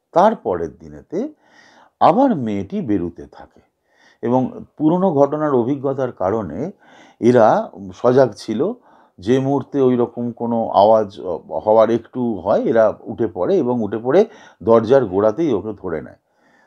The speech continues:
আমি ওই বাড়িটার থেকে, যে বাড়িটায় ওরা বাস করে, তার থেকে একটু দূরে আউট হাউসের মতো ওই জমিরই শেষের দিকে একটি অংশ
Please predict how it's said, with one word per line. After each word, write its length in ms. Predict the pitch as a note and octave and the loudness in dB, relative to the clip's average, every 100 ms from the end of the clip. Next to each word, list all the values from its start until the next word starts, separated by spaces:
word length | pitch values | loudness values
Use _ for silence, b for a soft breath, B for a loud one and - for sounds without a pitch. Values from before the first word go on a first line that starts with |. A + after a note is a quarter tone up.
| _ | _
আমি 380 | - C#3 E3 G#3 | -2 0 0 -4
ওই 340 | A#3 C3+ D3+ C#3+ | 0 2 2 0
বাড়িটার 480 | G2 G#2 A#2 C3 | 2 2 0 -6
থেকে, 280 | B2+ A#2+ A2 | -8 -6 -8
যে 160 | F#2+ G2+ | -6 -4
বাড়িটায় 420 | F#2 F#2 F#2+ A2 | 0 -2 -2 -2
ওরা 200 | F#2 F#2+ | 0 0
বাস 300 | D#2 D#2 - | 0 -2 -2
করে, 260 | - C#3+ G3+ | -8 -6 -4
তার 140 | F#2 - | -6 -6
থেকে 240 | G#2+ G#2+ | -8 -6
একটু 240 | G2 - A2+ | -6 -6 -10
দূরে 320 | G2 A2+ G2+ | -6 -2 0
আউট 300 | D#2 A#2+ A#2 | 2 0 -2
হাউসের 360 | A2+ G#2 G2+ F#2+ | -4 -2 -4 -4
মতো 400 | F2 E2 G2+ B2+ B B B | -8 -6 -8 -8 B B B
ওই 180 | A#2 C3 | 0 0
জমিরই 380 | G#2+ G#2+ G#2 G#2 | 0 0 -2 -4
শেষের 440 | - F#2 A2 G2 | -6 -8 -8 -8
দিকে 240 | F#2 F#2 F2+ | -10 -6 -8
একটি 220 | - F#2+ | -6 -8
অংশ 340 | D2+ D#2 - | -8 -8 -10